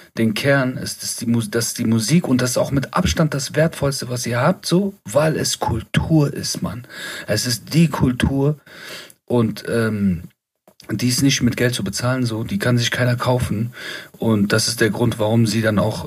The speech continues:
äh, warum die, äh, warum andere Branchen zu euch kommen und mit euch sprechen wollen, so. Deswegen weiter daran bleiben, lieber gute Leute dazu holen, die sich um den Kram kümmern und die auch erfahren sind in dem Kram, so.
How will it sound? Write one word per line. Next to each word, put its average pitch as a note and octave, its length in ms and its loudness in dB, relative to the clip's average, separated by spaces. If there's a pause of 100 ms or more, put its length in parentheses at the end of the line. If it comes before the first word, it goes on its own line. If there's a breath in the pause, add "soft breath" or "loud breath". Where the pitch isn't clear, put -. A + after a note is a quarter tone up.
äh, G#2+ 240 0
warum A2 340 0
die, A2 240 -2
äh, G2+ 420 0
warum A2 360 2
andere A#2+ 280 0
Branchen A2+ 440 2
zu - 160 -2
euch A2+ 200 0
kommen G#2 200 -2
und G2+ 80 2
mit F#2 100 0
euch G2+ 140 -2
sprechen A#2 360 -2
wollen, G2+ 200 -6
so. A2+ 180 -8 (460 loud breath)
Deswegen G#2+ 400 2
weiter C3 260 0
daran B2+ 220 -2
bleiben, B2+ 260 0
lieber C3 320 2
gute D3+ 280 0
Leute D3 260 2
dazu C#3+ 420 -2
holen, D#3+ 300 2
die C#3 120 0
sich - 200 -2
um C3 100 0
den C3 100 2
Kram B2+ 320 0
kümmern F3+ 380 4
und C3 160 0
die B2 80 2
auch A#2 140 0
erfahren D#3 480 0
sind D#3 180 2
in D#3 80 2
dem D3 140 4
Kram, D#3+ 320 2
so. E3 200 -2